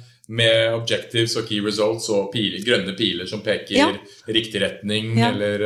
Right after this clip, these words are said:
Speaker 1: eh, ja.
Speaker 2: Det er ikke det at det er helt avgjørende. Vi, det går fint uten nå,
Speaker 1: <laughs> Ja, ja.
Speaker 2: men det hadde jo vært kjempegøy å følge
Speaker 1: Ja, ja.
Speaker 2: dette fra uke til uke, selvfølgelig.
Speaker 1: Ja, ja.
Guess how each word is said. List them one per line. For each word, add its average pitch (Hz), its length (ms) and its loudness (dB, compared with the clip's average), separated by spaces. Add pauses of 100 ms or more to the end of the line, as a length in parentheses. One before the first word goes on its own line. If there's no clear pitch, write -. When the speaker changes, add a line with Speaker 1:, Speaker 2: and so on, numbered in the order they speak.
(240)
Speaker 1:
eh, 101 60 -6 (380)
ja. 120 240 2 (180)
Speaker 2:
Det 196 80 2
er - 60 -4
ikke 269 100 2
det 302 100 4
at 247 100 -2
det 233 80 4
er 170 80 0
helt 165 360 -2
avgjørende. 175 720 2
Vi, 214 100 4
det 202 140 -4
går 196 80 4
fint 262 280 4
uten 202 240 2
nå, 247 260 6
Speaker 1:
<laughs> - 80 -16
Ja, 185 140 4
ja. 165 100 2
Speaker 2:
men 214 100 4
det 190 80 -2
hadde 202 140 0
jo 156 60 -4
vært 170 200 -6
kjempegøy 185 640 2
å - 180 4
følge 175 280 0
Speaker 1:
Ja, - 60 4
ja. - 0 -
Speaker 2:
dette 170 600 0
fra 196 160 4
uke 160 200 -4
til 175 140 -2
uke, - 140 -8
selvfølgelig. 160 400 -2 (120)
Speaker 1:
Ja, 135 120 2
ja. 151 140 2